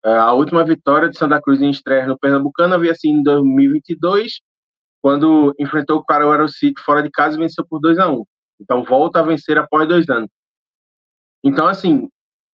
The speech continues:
pra encerrar o resumo do jogo, eu acho que o mais, mais importante do que os três pontos, que sim, são muito importantes,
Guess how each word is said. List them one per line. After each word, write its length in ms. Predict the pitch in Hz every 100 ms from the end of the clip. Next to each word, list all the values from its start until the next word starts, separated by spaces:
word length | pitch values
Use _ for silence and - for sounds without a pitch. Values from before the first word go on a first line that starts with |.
| -
pra 400 | 139 151 151 -
encerrar 480 | 151 147 170 139 147
o 40 |
resumo 360 | 175 170 156 151
do 80 | 135
jogo, 260 | 135 151
eu 40 | 156
acho 180 | 156 -
que 200 | 156 135 - _ _ _
o 100 | 131
mais, 340 | 139 170 214 208
mais 380 | 139 139 165 208
importante 520 | 214 - 170 - 151 -
do 120 | 147
que 80 | 156
os 100 | 147
três 240 | 151 139
pontos, 240 | - 139 -
que 100 | 151
sim, 320 | - 180 196
são 300 | 196 185 202
muito 220 | 190 175
importantes, 600 | 151 139 131 127 131 -